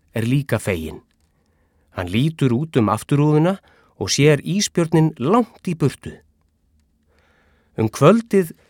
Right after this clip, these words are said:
eru fínar myndir í sjónvarpinu af þeim og ísbirninum. Þær voru teknar þegar þyrlan flaug yfir.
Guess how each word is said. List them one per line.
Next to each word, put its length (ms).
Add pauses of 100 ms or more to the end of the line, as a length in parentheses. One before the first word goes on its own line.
(100)
eru 180
fínar 540
myndir 480
í 60
sjónvarpinu 720 (260)
af 160
þeim 460 (260)
og 240
ísbirninum. 640 (1000)
Þær 160
voru 180
teknar 540
þegar 240
þyrlan 640
flaug 320
yfir. 320